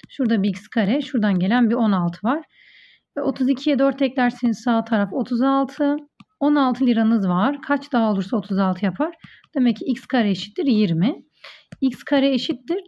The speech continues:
dört çarpı beş gibi de düşünülebilir. Her tarafın karekökünü alır-, alırsak kare ile karekök birbirini götürür. Dört dışarı iki diye çıkar. Beş çıkamaz. Yani başlangıç düzey burada ikinin karesi dört,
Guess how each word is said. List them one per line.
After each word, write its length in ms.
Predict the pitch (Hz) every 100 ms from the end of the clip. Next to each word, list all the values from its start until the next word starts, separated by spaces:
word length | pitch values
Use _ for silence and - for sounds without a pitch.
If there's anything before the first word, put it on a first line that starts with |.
| 220
dört 260 | 240 247
çarpı 380 | - 240 233 233
beş 200 | 233 233
gibi 200 | - 220
de 100 | 214
düşünülebilir. 600 | 190 - 220 220 180 285
Her 280 | - 220 220
tarafın 320 | 233 208 233
karekökünü 600 | 202 220 214 226 - 214
alır-, 400 | 214 214 220 - -
alırsak 600 | 208 208 - 180 240 294 - - - -
kare 200 | 247 220
ile 140 | 214
karekök 440 | 240 220 220 214
birbirini 240 | 233 208 208
götürür. 460 | 220 220 - 320
Dört 260 | 226 226 220
dışarı 300 | 233 240 220
iki 260 | 269 - 220
diye 200 | 196 180
çıkar. 360 | - 285 359 - _ _ _ _
Beş 320 | 214 233 226 -
çıkamaz. 480 | 214 185 160 170 - _ - - -
Yani 260 | 226 226 214
başlangıç 600 | 220 220 262 254 277 -
düzey 400 | 226 285 339 233
burada 340 | 240 240 247 - - _ -
ikinin 400 | 240 - 240 240
karesi 580 | 254 240 233 - 240 202
dört, 440 | 220 339 - -